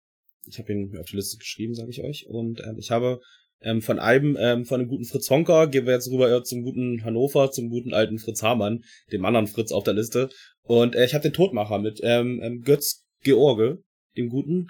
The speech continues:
Gott hab ihn selig. Und es ist einfach nur ein Kammerspiel. Es geht halt um die Vernehmung von dem guten Fritz Hamann, der halt in Hannover einige Kinder umgebracht hat und sie zu Hackfleisch verarbeitet hat und sie auf dem Markt verkauft hat,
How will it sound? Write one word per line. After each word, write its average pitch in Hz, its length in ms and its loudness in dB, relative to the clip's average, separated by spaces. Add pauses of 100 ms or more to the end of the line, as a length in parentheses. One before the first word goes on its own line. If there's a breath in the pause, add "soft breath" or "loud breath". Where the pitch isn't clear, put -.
Gott 123 140 -2
hab 120 120 -2
ihn 113 100 0
selig. 131 400 0 (480 soft breath)
Und 120 440 0 (140)
es 117 140 -6
ist - 100 -2
einfach 143 180 0
nur 135 100 2
ein 127 60 -6
Kammerspiel. 127 460 -2
Es 101 100 -4
geht 139 120 -2
halt 127 140 -2
um 123 140 -2
die 123 260 -2
Vernehmung 135 500 0
von 120 540 -6 (240)
dem 127 100 -4
guten 131 260 -6
Fritz - 260 -8
Hamann, 131 340 0 (320 loud breath)
der 120 140 4
halt 120 200 4
in 117 240 0
Hannover 117 380 0
einige 123 320 0
Kinder 147 260 -2
umgebracht 131 440 -2
hat 135 180 -2
und 117 200 -4
sie 117 440 -2
zu - 160 -12 (160)
Hackfleisch 104 460 -2
verarbeitet 110 400 -2
hat 143 180 -4 (400 soft breath)
und 127 140 -6
sie 156 100 2
auf 143 100 2
dem 196 100 4
Markt - 180 0
verkauft 110 360 2
hat, 143 200 0